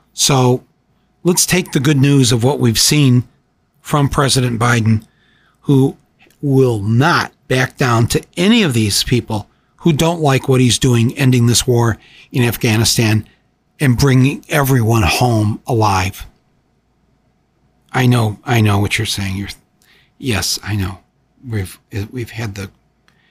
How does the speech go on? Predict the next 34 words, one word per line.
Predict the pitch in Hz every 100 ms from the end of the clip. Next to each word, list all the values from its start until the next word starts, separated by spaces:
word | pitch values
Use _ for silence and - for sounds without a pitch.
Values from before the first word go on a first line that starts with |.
| _ _
kind | - 120
of | 107
the |
crap | - 113 110 -
knocked | 101 92
out | 107 101
of | 95
us | 95 -
after | 110 -
four | 95 - 101
years | 95 92 101
of | 92 - _
the | 104 95
other | 95
guy, | - 95 92 - _
the | 101
former | - 101 98
guy. | 104 95 90 _ _ _ _ _ _ _ - - - _
Doesn't | - 90 330
matter. | 120 107 92 - _ _ _ _ _ _ _ _ _
The | -
work | 101 104 104
isn't | 90 101
done. | 92 92 87 _ _ _ _ _ _ _ _ _ _ _ _ _ _ _ _ _ _ _ _ _ _ _ _ -
But | 117
let | 117 139
me | 113
thank | 95 120 101 -
you | 104 92 - _ _ _ _ _ _ -
for | - 123
everything | 120 117 101 90
that | 104
you've | 120 123
done | 98 90 95